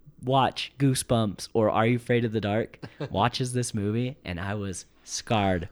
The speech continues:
Speaker 1: for years to come until I was, like, seventeen, and one of my friends, Friday the thirteenth rolled around, and one of my friends said,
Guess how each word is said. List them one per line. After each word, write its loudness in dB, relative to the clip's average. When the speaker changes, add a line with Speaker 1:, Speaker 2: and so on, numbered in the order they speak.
Speaker 1:
for 0
years 2
to -6
come -6
until 0
I -2
was, -2
like, -4
seventeen, -4
and -4
one -4
of -4
my -4
friends, -6
Friday -4
the -10
thirteenth -4
rolled -2
around, -4
and -6
one -6
of -4
my -4
friends -8
said, -10